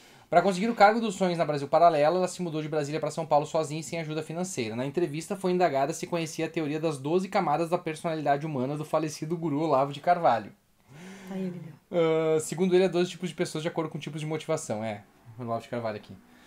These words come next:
Speaker 1: Me disseram que eu não podia ser quarta camada, que significa ser uma pessoa emotiva, que se afeta com qualquer coisa.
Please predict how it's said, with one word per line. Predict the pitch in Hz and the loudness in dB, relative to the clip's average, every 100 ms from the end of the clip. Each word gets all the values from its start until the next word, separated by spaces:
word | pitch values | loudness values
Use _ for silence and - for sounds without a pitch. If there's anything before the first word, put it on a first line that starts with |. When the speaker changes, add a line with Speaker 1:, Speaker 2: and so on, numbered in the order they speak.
| - - | -20 -2
Speaker 1:
Me | 180 | -2
disseram | - 214 233 | 4 4 4
que | |
eu | 247 | 0
não | 226 | 0
podia | 220 185 | -2 -2
ser | 208 220 | 0 -2
quarta | - - 185 190 214 | 0 6 6 6 4
camada, | 214 180 147 131 | 4 6 4 4
que | |
significa | - 151 151 180 196 | -4 -6 -2 0 2
ser | 196 | 4
uma | 190 185 | 4 6
pessoa | 185 180 - 196 196 | 4 2 6 4 6
emotiva, | 208 220 233 233 170 151 120 104 | 2 6 4 2 -2 0 -2 -4
que | - 156 | -8 -4
se | 190 | -4
afeta | 185 170 175 | -2 -2 0
com | 190 190 | -2 0
qualquer | 180 160 165 | -2 -2 -6
coisa. | - 113 101 92 | -6 -8 -6 -10